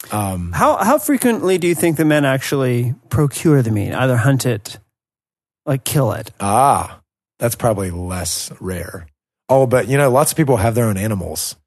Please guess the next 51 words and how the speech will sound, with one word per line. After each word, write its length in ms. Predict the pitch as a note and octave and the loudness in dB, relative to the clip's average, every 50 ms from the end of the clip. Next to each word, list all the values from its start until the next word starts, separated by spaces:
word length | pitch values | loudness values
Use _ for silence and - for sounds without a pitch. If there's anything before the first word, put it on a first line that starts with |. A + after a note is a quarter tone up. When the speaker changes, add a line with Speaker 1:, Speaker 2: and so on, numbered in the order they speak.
| _ - | _ -2
Speaker 2:
That's 180 | - G3 - | 0 2 4
what 100 | G#3+ F#3 E3 | 4 4 4
I 60 | D#3 | 4
mean. 220 | D#3 F3 F3+ D3+ | 4 4 4 4
Speaker 1:
And 100 | A#2 G#2 | 2 2
s-, 100 | G2+ - - - | 0 0 0 2
oh, 260 | C3 C3 A#2 G2+ F#2 | 2 4 2 2 0
as 180 | F2+ G2 - | -4 -4 -4
far 180 | - - A#2 A2+ | -2 0 0 0
as 100 | A2 - | 0 -2
they'll 120 | - G#2+ | -4 -4
slaughter 440 | G#2+ - - A2+ A2 G#2+ G#2+ G#2 G#2+ | -2 -2 -2 -2 -2 -2 0 -2 -2
the 120 | G#2 G#2 G2+ | -4 -4 -4
lamb 280 | G2+ G2+ G2+ G2+ G2+ G#2 | -4 -4 -4 -2 0 2
or 40 | |
Speaker 2:
Yeah, 120 | A2+ F#3 - | 2 4 4
like, 180 | C3+ C#3+ D3 | 4 2 2
I 40 | C#3+ | 4
Speaker 1:
something. 120 | D3+ D#3 E3+ | 4 4 4
Speaker 2:
wonder 140 | F3+ F#3 F3 | 4 4 2
if 60 | D#3+ | 2
the 80 | - D#3 | 2 2
men 300 | D3 D3 D#3 D#3+ D#3+ D#3+ | 4 4 4 4 4 4
do 200 | D3+ D3 C#3 C3+ | 4 4 4 2
actual 360 | C3 C3+ C#3+ - - C#3 B2 | 2 0 0 -2 -2 -2 0
slaughtering, 840 | A#2 - - - G3 G3 G3+ G3 G3 F#3 F3 E3 D#3+ D#3 D3+ D3+ D3 | 0 -2 -2 2 4 4 6 6 6 6 4 4 4 4 4 2 2
and 140 | C3+ C#3+ D3 | 2 4 4
then 120 | C#3+ C#3 | 4 4
it's 120 | C#3 C3+ - | 4 2 2
sort 140 | - C#3+ C3 | 2 0 0
of 40 | C3 | 0
just 160 | C3+ B2 - | -2 0 2
a 40 | C3+ | 2
natural 140 | C3 C3 C3 A#2 C3+ B2 | 2 2 2 2 0 0
Speaker 1:
Definitely. 60 | - | 0
Speaker 2:
progression 540 | C#3+ C3 C3+ C3+ C3+ C3 - C#3 B2+ B2+ B2 | 0 0 2 2 2 2 2 0 0 0 0
to, 200 | - - C3 A#2+ | 0 0 0 0
Speaker 1:
Definitely. 520 | A#2 G#2+ G#2 - A2+ B2+ C3 C3+ C3 B2 - _ - | 0 0 -2 -2 -2 0 2 2 0 0 -4 _ -2
Speaker 2:
"I, 40 | C#3 | 0
I'm 280 | C3 C3 B2 G#2+ - | 0 2 0 0 0
ready 260 | - C3+ C3 A#2+ A#2+ | 0 0 0 0 -2
to 80 | A2+ - | -4 -4
eat 160 | - C3 B2 | -4 -4 -2
this, 160 | - A#2 A#2 | -2 -2 -2
so 160 | - - B2 A#2 | -2 -2 -2 -2
just 260 | - B2 - F#2+ F#2 | -2 -2 -2 -2 -2
Speaker 1:
Yeah. 60 | F2+ - | -4 -4
Speaker 2:
let 120 | C3+ A#2+ | -2 -2
me 60 | A#2+ A#2+ | -2 -2
do 100 | A#2+ A2+ | -2 -4
this." 320 | G2 - A2+ - - - | -6 -6 -8 -10 -10 -12